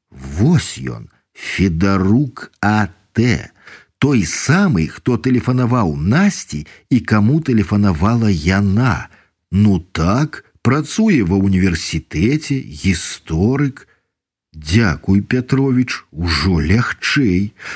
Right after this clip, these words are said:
Слухайце, вы казалі, Насця ў вёсцы была... Якой? Ды нармальна яна жыла,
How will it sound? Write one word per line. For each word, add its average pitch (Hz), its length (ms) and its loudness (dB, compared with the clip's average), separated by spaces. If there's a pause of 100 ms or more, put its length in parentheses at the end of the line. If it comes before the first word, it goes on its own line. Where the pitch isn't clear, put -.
Слухайце, 78 720 -2 (240)
вы 131 240 2
казалі, 123 800 0
Насця 156 640 0
ў 123 80 2
вёсцы 165 640 0
была... 139 640 2 (800)
Якой? 117 960 -2 (520)
Ды 90 220 0
нармальна 82 800 -2
яна 170 260 0
жыла, 143 460 0